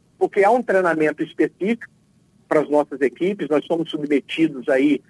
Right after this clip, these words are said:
a ambiente saturado com esses tipos de gases, justamente para quando a gente entrar numa situação dessa,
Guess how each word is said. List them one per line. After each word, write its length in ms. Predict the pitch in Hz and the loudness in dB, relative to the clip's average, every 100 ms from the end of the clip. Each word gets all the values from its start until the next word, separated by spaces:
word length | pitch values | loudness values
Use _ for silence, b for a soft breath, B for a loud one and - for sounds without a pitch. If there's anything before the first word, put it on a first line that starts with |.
| b | b
a 100 | b | b
ambiente 640 | 151 170 165 160 151 160 - | 2 2 4 2 2 0 -2
saturado 580 | 165 151 156 139 139 131 | -2 0 2 4 4 0
com 140 | - 165 | -2 0
esses 240 | 170 170 | 0 -6
tipos 360 | - 160 156 139 | -4 -4 -4 -6
de 120 | 151 | -2
gases, 400 | 143 151 185 208 - _ _ _ _ | 2 4 2 -4 -18 _ _ _ _
justamente 760 | - 202 - 170 151 175 - - | -4 -2 0 0 2 0 -2 -6
para 260 | 165 156 | 0 0
quando 300 | - 170 165 | 0 0 0
a 60 | 151 | 0
gente 220 | 160 - | 0 0
entrar 360 | 151 135 139 135 | -2 -2 0 2
numa 200 | 143 147 | 2 0
situação 540 | 143 147 151 135 151 160 | -2 -2 -2 0 -2 0
dessa, 440 | 156 175 175 | 2 2 0